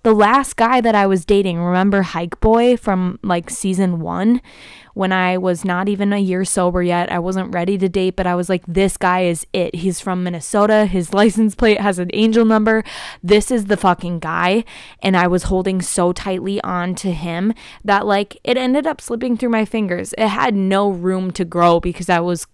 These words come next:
like, suffocating it. And that energy translated. He probably didn't even consciously know it, but, like, God was like, "No, you are not fucking ready."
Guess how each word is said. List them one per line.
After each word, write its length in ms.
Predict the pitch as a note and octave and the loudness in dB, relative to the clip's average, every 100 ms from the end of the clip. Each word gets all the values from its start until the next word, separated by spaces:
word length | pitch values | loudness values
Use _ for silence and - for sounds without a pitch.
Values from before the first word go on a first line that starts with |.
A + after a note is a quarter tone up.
| - | -10
like, 300 | F#3 C#3+ - | -6 -4 -6
suffocating 800 | - E3+ E3 F3+ E3+ E3+ E3 D#3+ | -2 -2 -2 -8 -6 -6 -6 -6
it. 260 | F#2+ - - - - - | -8 -8 -16 -18 -20 -12
And 520 | - F#3 F#3 F3+ F3 F3+ | -6 -2 0 -2 -4 -8
that 300 | F#3+ F#3+ F#3+ - | -2 0 0 0
energy 480 | F3+ F#3 F#3+ F3+ F3+ | 0 2 0 0 -4
translated. 800 | - F3 E3+ E3 D#3+ A#2 C#3 | -4 -4 -4 -4 -4 -4 -6
He 120 | - G3+ | -4 -4
probably 460 | G#3 A3 A#3 A#3+ | -2 -2 0 0
didn't 220 | G3+ G3 | 2 2
even 180 | F#3 F3 | 0 -2
consciously 540 | E3 E3+ E3 E3 - E3 | -4 -6 -6 -8 -8 -6
know 280 | D#3+ E3+ | -6 0
it, 220 | A3+ D4+ - - - - | 2 2 -2 -18 -20 -4
but, 140 | F#3 | 0
like, 300 | F#3 F3 - - _ - | 2 2 -2 -14 _ -10
God 260 | - F3+ F#3 | 0 2 2
was 140 | E3+ | -2
like, 180 | E3 - | -6 -6
"No, 220 | F3+ E3 | -2 -2
you 360 | D#3 F3 F3+ E3+ | -2 -2 0 -2
are 120 | D3 | -4
not 320 | D#3 F#3 - | -2 -2 0
fucking 360 | - F3 F3 E3+ | -2 -2 -4 -2
ready." 420 | D#3 A2+ D#3+ | -2 -2 -2